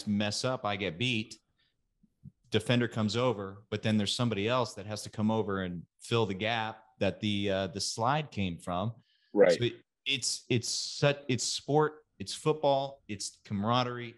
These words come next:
Speaker 1: It's, there's so much to it and such an opportunity that's missed by just forcing kids to, "Hey, go do track." Okay, yes, you got
Speaker 2: Right.
Speaker 1: more powerful
Speaker 2: Great.
Speaker 1: and fast, but you are not a better athlete.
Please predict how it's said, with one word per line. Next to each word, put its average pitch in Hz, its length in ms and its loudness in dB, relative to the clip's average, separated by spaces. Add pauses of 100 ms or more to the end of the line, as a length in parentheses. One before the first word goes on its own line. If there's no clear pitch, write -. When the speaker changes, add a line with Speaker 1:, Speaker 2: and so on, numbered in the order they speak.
Speaker 1:
It's, - 220 -10
there's 98 260 -2
so 151 280 0
much 151 380 -4
to 170 240 2
it 107 280 0
and 98 120 -6
such 127 300 -2
an 120 60 -4
opportunity 117 800 -2 (420)
that's 107 220 -2
missed 120 440 2
by 107 120 0
just 101 220 -6
forcing 131 460 0
kids 135 400 -2
to, 95 120 -6
"Hey, 110 200 -2
go 113 240 0
do 170 160 -8
track." 123 540 -2 (1300)
Okay, 117 260 2
yes, 120 420 0
you 113 80 -2
got 113 140 6
Speaker 2:
Right. 127 120 8
Speaker 1:
more 113 140 -2
powerful 117 520 -6
Speaker 2:
Great. 190 260 8
Speaker 1:
and 113 140 6
fast, - 340 -10 (680)
but 113 140 2
you 120 200 4
are 117 100 4
not 120 240 0
a 113 40 -6
better 107 540 -8 (140)
athlete. 104 680 -2